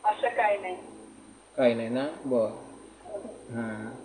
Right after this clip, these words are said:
Speaker 2: अं, मुलीनं इकडे लक्ष द्या. हे जे स्थळ आहे, यांची दोन घरं आहेत, एक बेळगावमध्ये आहे आणि एक कोल्हापूरमध्ये आहेत. हे आता बेळगावमध्ये राहतात. बेळगावमध्ये वन प्लस वन आहे. वरती हे लोकं राहतात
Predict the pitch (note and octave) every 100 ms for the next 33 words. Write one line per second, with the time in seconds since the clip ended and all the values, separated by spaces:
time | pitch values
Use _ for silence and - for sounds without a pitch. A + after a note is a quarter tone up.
0 | - - - - C3+ C#3 C#3+ D3+ E3+ F#3+
1 | F#3+ F3+ F3+ F3+ F3+ F3 D#3+ D#3 - E3+
2 | B2 A#2 C#3 D#3+ - - - C3 D3 D#3
3 | D3+ D3+ D#3 C#3+ A2+ G#2+ G#2 - - -
4 | - B2 B2 D3 D#3 F3 F#3+ D3+ B2+ E3
5 | E3 C#3+ C#3 A2 - - C#3+ C#3+ C#3 C#3
6 | D3 D3 C#3+ D3 D3+ D#3 D3 D#3 - D#3
7 | C#3+ C3 A#2+ A2+ G2+ G2 - - - -
8 | - C#3+ C#3+ D3+ C#3+ C#3+ D3+ D3+ D3 C3
9 | A2 A2+ G#2+ B2 B2+ C#3 C#3 C#3 C#3+ C#3
10 | C#3+ C#3 D3+ C3+ C3+ C3+ G2 - - -
11 | - - - B2+ C3 B2+ C#3+ D#3 - C#3
12 | D3 C3+ D3 B2+ A#2 B2